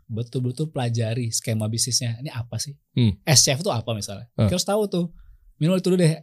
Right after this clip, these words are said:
Speaker 1: service crowdfunding itu apa sebenarnya?
Speaker 2: Hmm.
Speaker 1: Oh, pola seperti ini, seperti ini. Oke.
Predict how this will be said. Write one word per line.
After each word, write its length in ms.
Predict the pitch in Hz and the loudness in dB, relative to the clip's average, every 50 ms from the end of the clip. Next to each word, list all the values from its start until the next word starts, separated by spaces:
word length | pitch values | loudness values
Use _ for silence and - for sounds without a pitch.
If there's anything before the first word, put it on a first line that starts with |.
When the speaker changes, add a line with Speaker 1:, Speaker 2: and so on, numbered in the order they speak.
| - _ _ | -12 _ _
Speaker 1:
service 380 | - - - 139 147 151 - | -6 -4 -2 -2 -2 -2 -2
crowdfunding 400 | - 156 135 - 135 139 143 156 | -2 -2 -2 0 0 0 0 0
itu 100 | 160 - | 0 0
apa 220 | 160 160 160 156 143 | -2 -4 -2 -2 -2
sebenarnya? 400 | 131 139 131 120 117 110 113 113 | -2 0 0 0 0 0 2 4
Speaker 2:
Hmm. 180 | 135 131 123 104 - - - _ _ | 6 6 6 6 4 0 -8 _ _
Speaker 1:
Oh, 160 | - 160 165 170 | 0 2 2 4
pola 180 | - 143 156 | 6 6 6
seperti 380 | 170 - - - 147 151 156 156 | 6 4 4 2 0 -2 -2 -2
ini, 60 | 147 | -2
seperti 240 | - - 135 - - | -2 -4 -6 -4 -4
ini. 100 | 135 139 | -4 -4
Oke. 380 | 120 117 - 143 139 123 113 | -4 -4 -2 0 0 0 0